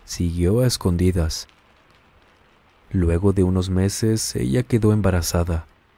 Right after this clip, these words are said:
por lo que recién quiso alejarse y abandonarla. Al enterarse de esto, el padre de la muchacha, quien era el brujo nahual, buscó a mi tío para castigarlo.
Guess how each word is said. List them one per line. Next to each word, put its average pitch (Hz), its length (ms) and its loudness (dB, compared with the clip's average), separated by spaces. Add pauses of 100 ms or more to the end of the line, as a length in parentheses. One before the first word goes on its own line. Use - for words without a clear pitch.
(260)
por 98 180 2
lo 98 120 2
que 104 120 0
recién 107 460 -2
quiso 139 300 2
alejarse 120 500 2
y 110 80 4
abandonarla. 90 720 0 (880)
Al 85 180 -2
enterarse 87 580 0
de 90 160 4
esto, 85 340 -4 (380)
el 85 160 -4
padre 113 320 2
de 123 100 4
la 117 100 2
muchacha, 92 600 0 (300)
quien 82 180 -6
era 87 160 0
el 98 100 0
brujo 101 340 0
nahual, 87 440 0 (400)
buscó 95 460 -2
a 135 60 2
mi 143 120 4
tío 127 240 4
para 107 220 2
castigarlo. 90 720 0